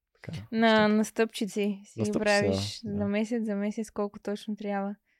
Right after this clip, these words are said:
Speaker 2: да си ги
Speaker 1: Ами да, да кажем, някой човек си поставя за цел да си купи жилище. Добре, а ако си поставиш за цел да си купиш десет имота,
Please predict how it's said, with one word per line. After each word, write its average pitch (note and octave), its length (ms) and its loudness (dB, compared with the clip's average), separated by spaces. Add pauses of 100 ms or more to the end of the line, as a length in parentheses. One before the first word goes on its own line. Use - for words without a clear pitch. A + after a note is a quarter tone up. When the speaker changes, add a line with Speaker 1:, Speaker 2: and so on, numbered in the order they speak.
(260)
Speaker 2:
да A3 120 -6
си G#3 160 -6
ги G#3 180 -4
Speaker 1:
Ами F#3 80 2
да, G#3+ 160 8
да D#3+ 160 2
кажем, D#3+ 280 8
някой C#3+ 320 4
човек F3 240 0 (100)
си - 140 -8
поставя C#3 280 4
за G#2+ 80 2
цел C#3 200 2
да A#2+ 60 2
си - 100 -8
купи - 220 -8
жилище. F2+ 380 -2 (1000)
Добре, C3 420 6 (140)
а G#2+ 140 8
ако G#2 140 4
си - 120 -10
поставиш F3 320 2
за B2 60 2
цел C#3 360 2
да B2+ 60 -4
си - 100 -6
купиш A2+ 280 -6
десет G2+ 380 2
имота, D#2+ 300 -4